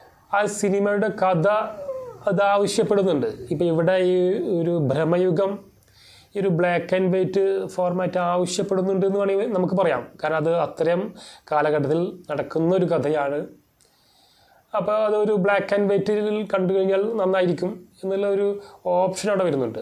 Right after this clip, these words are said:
അതുപോലെ തന്നെ ഇപ്പോൾ ഈ മൊമെൻ്റോയിലേക്ക് വന്നു കഴിഞ്ഞാൽ, ഏഹ്, അതിലെ മുഖ്യ കഥാപാത്രത്തിന്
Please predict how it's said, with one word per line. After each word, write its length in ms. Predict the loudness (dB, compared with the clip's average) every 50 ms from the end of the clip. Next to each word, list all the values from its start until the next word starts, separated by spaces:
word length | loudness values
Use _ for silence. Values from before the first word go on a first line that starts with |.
| -10 -8 -4
അതുപോലെ 280 | -2 0 0 0 0 0
തന്നെ 240 | 0 0 0 0 -2 -2 -6 -10 -18 -20 -20 -20 -14 -8 -6
ഇപ്പോൾ 220 | -4 -2 0 0
ഈ 60 | 2
മൊമെൻ്റോയിലേക്ക് 720 | 2 2 4 4 4 2 2 2 2 2 2 2 2 2 2
വന്നു 160 | 2 2 2
കഴിഞ്ഞാൽ, 320 | 2 2 2 0 0 -2 -2 -6 -8 -12 -18 -20 _ _ _ _ _ _ _ _ _ _ _ _ _ _ _ _ _ _ -20 -20 _ _ -20 -20 -20 -20 -20 _ _ _ _ _ _ -20 -20 _ _ _ -6
ഏഹ്, 240 | -2 0 0 2 2
അതിലെ 260 | 2 2 2 2 2
മുഖ്യ 280 | 2 2 2 2 2 2
കഥാപാത്രത്തിന് 800 | 4 4 4 4 4 4 4 4 2 2 2 2 0 2 2